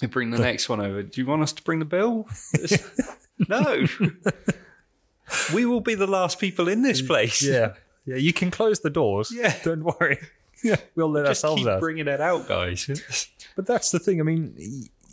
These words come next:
Speaker 2: you know,
Speaker 1: Don't
Speaker 2: you're
Speaker 1: offer all you can eat if you're not prepared to bring all you, all we can eat. <laughs>
Speaker 2: Yeah, but that's what, what is it about us that we've kind of, you feel like you've got to do it? Because even with all you can eat, you kind of get an o-,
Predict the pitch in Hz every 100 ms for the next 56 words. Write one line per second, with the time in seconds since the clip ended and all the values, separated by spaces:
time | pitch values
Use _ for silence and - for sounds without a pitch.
0 | - 135 165 180 196 185 185 170 180 160
1 | 147 147 135 139 135 101 104 - 113 113
2 | - - 120 110 104 139 120 117 120 127
3 | 147 147 135 127 123 131 131 98 - 117
4 | - 151 151 147 156 175 170 - - -
5 | - _ _ _ _ _ _ 170 143 175
6 | 160 190 185 170 143 127 139 123 104 -
7 | 110 117 - - 131 117 - - 120 117
8 | - 135 123 113 104 - 104 110 101 107
9 | 120 151 - - 165 - _ _ _ _
10 | _ - 214 214 190 175 165 151 156 147
11 | - 135 208 214 156 139 117 113